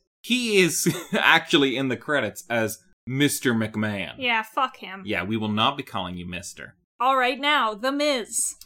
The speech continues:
Speaker 2: Walking briskly while doing life affirmations is how he opens this movie.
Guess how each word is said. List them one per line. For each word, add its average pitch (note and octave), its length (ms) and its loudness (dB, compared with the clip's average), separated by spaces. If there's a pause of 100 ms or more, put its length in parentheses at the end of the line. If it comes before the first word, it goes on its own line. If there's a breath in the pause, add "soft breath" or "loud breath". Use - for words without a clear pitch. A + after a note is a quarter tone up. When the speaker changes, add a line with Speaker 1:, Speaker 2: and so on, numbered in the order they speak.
(480 loud breath)
Speaker 2:
Walking D4+ 520 2
briskly D4+ 540 -2
while C4+ 240 4
doing C#4+ 300 -2
life C#4 340 4
affirmations A3+ 920 -2
is G3+ 160 -6
how A3 220 -4
he A#3+ 160 -6
opens A3 400 -8
this A3+ 240 -8
movie. G3 440 -10